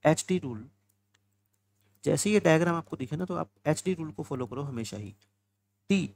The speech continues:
डी का मतलब ये डिस्टेंस क्या होती थी, एच लाइट हाउस की हाइट, और अंदर क्या होता था पता है, cot of this angle, यानी cot of theta और minus cot of beta, यही होता था, रटना नहीं है, cot of this minus cot of this।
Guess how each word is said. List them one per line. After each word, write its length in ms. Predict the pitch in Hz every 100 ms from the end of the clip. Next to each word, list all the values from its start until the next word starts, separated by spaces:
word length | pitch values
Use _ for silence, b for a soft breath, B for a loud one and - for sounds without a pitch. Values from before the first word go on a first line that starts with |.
| _
डी 120 | 156 170
का 120 | 185
मतलब 200 | 180 180
ये 100 | 180
डिस्टेंस 600 | 160 - 170 170 - - _ _ _ _
क्या 120 | 185 190
होती 260 | 170 151
थी, 180 | 156 165 175
एच 280 | 190 - -
लाइट 200 | 147 165 156
हाउस 160 | 147
की 120 | -
हाइट, 300 | 147 165 196 _ _ _ -
और 160 | 170 - _ _
अंदर 260 | 156 180 202
क्या 140 | 190
होता 140 | 165 160
था 80 | -
पता 160 | 214
है, 60 | 233 b b b 165
cot 220 | 190 208
of 160 | 180 -
this 200 | 180 -
angle, 260 | 139 123 123
यानी 220 | 123 143 -
cot 180 | 160 175
of 120 | 165 -
theta 380 | - 180 196 196 _ _
और 100 | 139 139
minus 380 | 147 170 214 -
cot 240 | 151 147
of 120 | 151 -
beta, 200 | - -
यही 200 | 95 143
होता 200 | 190 185
था, 140 | 202 254 _ -
रटना 320 | 135 - 226
नहीं 140 | 214 165
है, 100 | 113 b b _ -
cot 160 | 190
of 160 | 214 -
this 280 | 208 226 - _ 151
minus 280 | 180 208 -
cot 140 | 160
of 120 | - -
this। 200 | 104